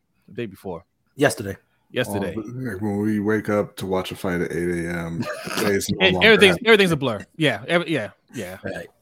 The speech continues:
Speaker 1: Down is up, up is down. Like, that's,
Speaker 3: Time
Speaker 1: that's
Speaker 3: is a construct, my friends.
Speaker 1: Facts,
Speaker 2: Facts.
Speaker 1: facts.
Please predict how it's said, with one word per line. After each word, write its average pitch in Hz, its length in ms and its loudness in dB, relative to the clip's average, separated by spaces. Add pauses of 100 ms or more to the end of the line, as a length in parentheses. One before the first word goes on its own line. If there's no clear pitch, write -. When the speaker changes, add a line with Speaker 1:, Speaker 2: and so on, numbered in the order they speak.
(240)
Speaker 1:
Down 143 240 2
is 135 120 0
up, 135 200 2
up 127 120 -6
is 117 120 -4
down. 113 340 -2
Like, 110 140 -2
that's, 113 160 -4
Speaker 3:
Time 101 220 0
Speaker 1:
that's 90 120 -4
Speaker 3:
is - 40 -6
a 90 60 -8
construct, 87 720 -6
my 82 100 -10
friends. 82 500 -10 (160)
Speaker 1:
Facts, - 440 -2 (160)
Speaker 2:
Facts. 104 260 -2
Speaker 1:
facts. - 380 2